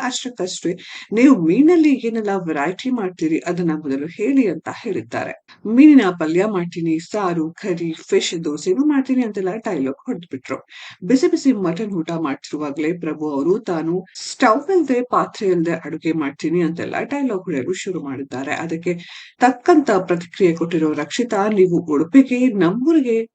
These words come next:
ಒಮ್ಮೆ ಬನ್ನಿ, ನೀವೀಗ ಏನೆಲ್ಲ ಹೇಳಿದ್ರು ಅದನ್ನೆಲ್ಲ ಮಾಡ್ಕೊಡಿ, ಹಾಗೆ ಮಾಡಿಕೊಟ್ಟ ಮೇಲೆ ನಾನ್ ನಿಮ್ಮ ಮಾತು ನಂಬ್ತೀನಿ" ಅಂತ ಸಖತ್ತಾಗಿ ಡೈಲಾಗ್ ಹೊಡೆದ್ಬಿಟ್ರು.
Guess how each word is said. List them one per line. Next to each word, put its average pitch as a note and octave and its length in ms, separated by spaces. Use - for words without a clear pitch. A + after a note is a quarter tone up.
ಒಮ್ಮೆ C4 320
ಬನ್ನಿ, F3 360
ನೀವೀಗ E3+ 360
ಏನೆಲ್ಲ E3+ 280
ಹೇಳಿದ್ರು E3 520
ಅದನ್ನೆಲ್ಲ F#3 500
ಮಾಡ್ಕೊಡಿ, D3 600
ಹಾಗೆ G3 340
ಮಾಡಿಕೊಟ್ಟ F3 600
ಮೇಲೆ C4 380
ನಾನ್ G#3 520
ನಿಮ್ಮ C#4+ 260
ಮಾತು F#3 260
ನಂಬ್ತೀನಿ" E3+ 520
ಅಂತ C#3 200
ಸಖತ್ತಾಗಿ C#3+ 600
ಡೈಲಾಗ್ C3 400
ಹೊಡೆದ್ಬಿಟ್ರು. E3+ 500